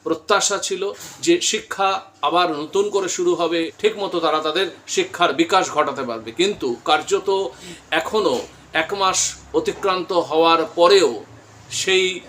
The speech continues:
অচলাবস্থা কিন্তু কাটেনি। এটা কিন্তু বিরাট উদ্বেগের বিষয়। দেখুন, সরাসরি সেই ক্যাম্পাস থেকে অবরোধ বা তাদের ধর্ণা অবস্থান বা বিক্ষোভের ছবি। আমরা এইরকম প্রতিবেদন আপনাদের সামনে আরও তুলে আনবো। আপনাদের সমর্থন চাইছি।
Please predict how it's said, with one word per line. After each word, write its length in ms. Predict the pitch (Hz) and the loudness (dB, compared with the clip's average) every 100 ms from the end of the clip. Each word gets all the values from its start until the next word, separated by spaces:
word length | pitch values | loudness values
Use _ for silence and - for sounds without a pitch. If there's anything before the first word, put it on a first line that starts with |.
| - - | -10 -2
অচলাবস্থা 720 | 156 185 170 160 156 - 160 | 0 2 2 2 -2 -2 -4
কিন্তু 380 | 151 151 139 151 | -2 -6 -4 -2
কাটেনি। 600 | 151 143 151 147 135 113 | 0 0 -2 -6 -8 -8
এটা 160 | 156 160 | -6 -4
কিন্তু 440 | 160 156 160 156 - - - | -2 -4 -4 -6 -6 -14 -16
বিরাট 460 | 127 156 170 180 - 175 | -4 2 4 2 0 0
উদ্বেগের 480 | 160 143 151 147 | 0 2 2 2
বিষয়। 460 | 135 139 - 120 - - - | 0 -6 -4 -4 -6 -8 -4
দেখুন, 240 | 165 202 | 0 0
সরাসরি 540 | 175 190 214 214 202 190 | 0 2 2 2 0 2
সেই 180 | 196 | 0
ক্যাম্পাস 500 | 170 165 165 180 - | 2 0 0 -2 -4
থেকে 340 | 170 165 170 160 | -6 0 2 2
অবরোধ 420 | 143 156 170 170 147 | 0 2 4 4 2
বা 180 | 147 147 | 2 2
তাদের 460 | 151 143 147 143 - - - 123 | 2 -2 -2 -2 -6 -14 -20 -4
ধর্ণা 300 | 151 156 151 | -2 0 0
অবস্থান 680 | 143 151 - - 151 143 | -2 -4 -6 -4 -4 -4
বা 200 | 127 147 | 0 2
বিক্ষোভের 480 | 175 165 - 165 147 - | 2 -4 -4 0 0 0
ছবি। 440 | - 165 156 156 156 - | -4 -4 -2 -4 -4 -2
আমরা 200 | 156 208 | 0 2
এইরকম 380 | 190 208 214 | 2 2 0
প্রতিবেদন 420 | 208 196 202 202 190 | -4 -2 -2 -2 -2
আপনাদের 300 | 170 180 175 | -4 -6 -6
সামনে 240 | 190 175 - | -6 -6 -2
আরও 200 | 160 208 | 0 0
তুলে 220 | 202 190 | -2 -2
আনবো। 360 | 180 180 180 165 | -2 -4 -6 -4
আপনাদের 340 | 143 156 151 | -4 -4 -4
সমর্থন 460 | 143 165 165 165 160 | -4 -4 -4 -6 -4
চাইছি। 420 | 165 151 160 | -4 -4 -6